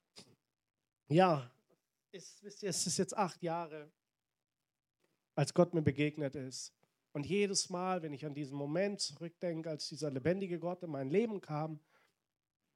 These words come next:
berührt es mich, als wenn ich das erste Mal erzähle, was passiert ist. Und dann ging's weiter in meinem Leben. Da hab ich nur noch Bibel gelesen. Bibel, Bibel, Bibel.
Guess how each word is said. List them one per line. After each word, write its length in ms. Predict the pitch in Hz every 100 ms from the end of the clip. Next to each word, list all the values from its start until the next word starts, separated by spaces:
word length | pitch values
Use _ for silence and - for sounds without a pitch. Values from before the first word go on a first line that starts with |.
| -
berührt 340 | 151 190 196
es 160 | 165 185
mich, 200 | 170 190
als 160 | 165
wenn 100 | 165
ich 80 | 147
das 160 | 143 -
erste 420 | 185 180 - 196
Mal 320 | 170 170 165
erzähle, 400 | 147 - 135 131
was 180 | 127 -
passiert 400 | 151 - 123 113
ist. 340 | 107 - - _ _ _ _ _ _ - - - - _ _ _ _ -
Und 120 | 170
dann 380 | 226 262 269 - -
ging's 280 | 247 240 208
weiter 340 | 226 240 202
in 60 | 170
meinem 260 | 160 160
Leben. 420 | 156 156 143 123 _ _ _ _ _ _ _ _ _ _ _ _ _ _ _ _ _ _ _ _
Da 80 | -
hab 60 | 135
ich 80 | 185
nur 100 | 208
noch 120 | 190
Bibel 240 | 175 147
gelesen. 460 | 117 107 104 95 98 _
Bibel, 300 | - 196 190
Bibel, 320 | 175 170 165 160
Bibel. 400 | 139 120 113